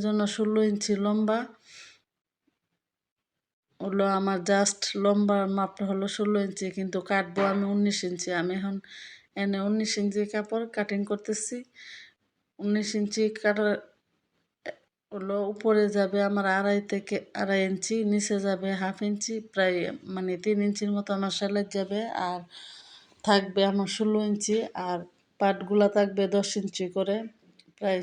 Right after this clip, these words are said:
ছয়ত্রিশ ইঞ্চি। আপনারা ধৈর্য সহকারে ভিডিওটা দেখেন, দেখলে বুঝতে পারবেন। যে দেখেন, আমি আমার কোমরে যতটুকু লাগবো, আমি তো ঠিক ততটুকু কাপড় কেটে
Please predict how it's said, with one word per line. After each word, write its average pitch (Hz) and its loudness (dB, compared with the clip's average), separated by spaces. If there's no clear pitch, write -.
ছয়ত্রিশ 196 -2
ইঞ্চি। 175 -4
আপনারা 185 2
ধৈর্য 190 -2
সহকারে 208 2
ভিডিওটা 202 6
দেখেন, 214 2
দেখলে 196 0
বুঝতে 202 -4
পারবেন। 214 0
যে 185 -2
দেখেন, 208 2
আমি 196 -4
আমার 196 0
কোমরে 214 2
যতটুকু 202 -4
লাগবো, 196 0
আমি 196 0
তো 208 -2
ঠিক 208 -2
ততটুকু 208 -2
কাপড় 214 -2
কেটে 208 0